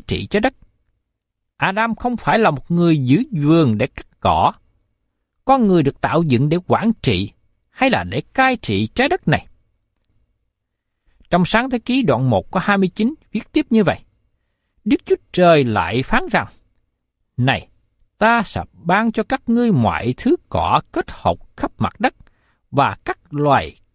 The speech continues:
cây xanh quả có hột giống, ấy là đồ ăn cho các ngươi." Qua lời xác nhận này, tôi tin rằng lúc ban đầu con người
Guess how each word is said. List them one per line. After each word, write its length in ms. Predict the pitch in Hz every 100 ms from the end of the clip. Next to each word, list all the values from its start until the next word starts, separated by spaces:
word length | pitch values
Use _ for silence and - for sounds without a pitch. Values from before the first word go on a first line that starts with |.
| _
cây 220 | 247 269 254
xanh 500 | - - - 240 175
quả 300 | 117 175 - -
có 100 | 220
hột 200 | 185 -
giống, 220 | 165 247 - _ _ _
ấy 180 | - 226
là 280 | 294 160 - _
đồ 220 | 127 104 -
ăn 240 | 156 175 -
cho 100 | 135
các 200 | - -
ngươi." 120 | 143 110 - _ _ _ _ _ _ _ _ _ _ _ _ _
Qua 180 | 285 294
lời 280 | 190 165 139
xác 260 | - -
nhận 240 | 135 123 160
này, 180 | 113 - _ _ _ -
tôi 120 | 208
tin 220 | - 262
rằng 240 | 185 98 - _ _ _ _
lúc 260 | 175 320 -
ban 300 | 254 269 202
đầu 280 | 165 139 123 - _ _
con 420 | - 277 269 202 180
người 300 | 170 143